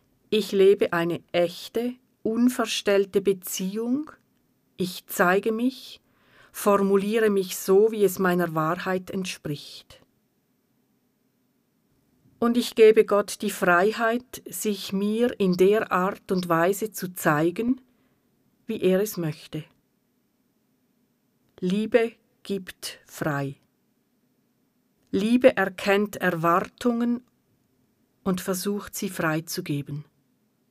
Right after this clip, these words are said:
Du darfst gewiss sein, dass Gott auch auf dich, genau so wie es Madeleine Delbrel erlebt hat, zukommt und dich findet.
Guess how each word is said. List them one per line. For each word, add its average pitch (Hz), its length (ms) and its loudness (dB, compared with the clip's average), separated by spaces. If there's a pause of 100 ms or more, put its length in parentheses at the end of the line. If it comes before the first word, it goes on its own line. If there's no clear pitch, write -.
(1800)
Du 185 100 -6
darfst 180 460 -4
gewiss 185 460 -4
sein, 247 280 2
dass 185 260 -6
Gott 196 460 -4
auch 185 320 0
auf 170 280 -6
dich, - 520 -12 (760)
genau 196 500 4
so 233 420 2
wie 214 120 0
es 185 160 0
Madeleine 175 380 0
Delbrel 208 580 0
erlebt 175 560 -4
hat, 202 400 -6 (360)
zukommt 247 1080 -6 (420)
und 180 400 -6
dich - 560 -10
findet. - 840 -8